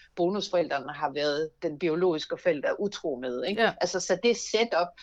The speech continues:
Speaker 1: ønsker man ikke, at ens barn skal være en del af.
Speaker 2: Nej.
Speaker 1: Så kan man jo godt sige, hvis I skal mødes, så kan du tage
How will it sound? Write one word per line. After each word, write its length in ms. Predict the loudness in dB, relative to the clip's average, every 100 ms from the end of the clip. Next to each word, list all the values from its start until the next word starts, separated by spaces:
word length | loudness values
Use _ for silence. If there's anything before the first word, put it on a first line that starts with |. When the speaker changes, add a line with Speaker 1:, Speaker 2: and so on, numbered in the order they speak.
| -20 0
Speaker 1:
ønsker 340 | 2 2 -2 -4
man 180 | -4 -4
ikke, 180 | -2
at 80 | -4 -4
ens 300 | -6 -6 2
barn 220 | 2 2
skal 160 | -4 -2
være 160 | -2
en 80 | 0 2
del 300 | 4 4 2
af. 180 | 0 0
Speaker 2:
Nej. 160 | -2 -2 -10
Speaker 1:
Så 300 | -2 2 2
kan 140 | 2 0
man 140 | 0
jo 160 | -2 0
godt 560 | 0 0 -2 -18 -16 -16
sige, 480 | -8 -4 -2 -2 -6
hvis 240 | -6 -6 -6 -8
I 100 | -8
skal 220 | -4 -2
mødes, 320 | 2 2 0
så 460 | -2 2 4 4 0 -8 -20 -10
kan 120 | -8
du 100 | -8
tage 680 | -4 0 2 0 -2 -6